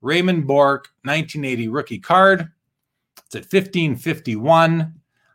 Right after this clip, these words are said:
Let's see what happens. These have been selling in the low twos so far this year. We'll see what happens.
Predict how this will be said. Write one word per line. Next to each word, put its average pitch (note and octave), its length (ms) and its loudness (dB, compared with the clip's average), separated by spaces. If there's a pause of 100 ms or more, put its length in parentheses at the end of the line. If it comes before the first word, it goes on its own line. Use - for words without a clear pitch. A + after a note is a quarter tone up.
(120)
Let's C3+ 180 -4
see C#3 100 2
what B2+ 120 2
happens. D#3 260 2
These C#4 140 2
have F4 80 2
been C#4 100 -2
selling F#3 280 4
in D#3 60 2
the C#3+ 80 2
low C#3 220 4
twos F3+ 800 0
so F3+ 160 -2
far F#3 220 -2
this E3+ 220 -6
year. F#3 120 -2
We'll G3 140 -2
see F#3 140 -4
what B2+ 120 -4
happens. C#3 600 -4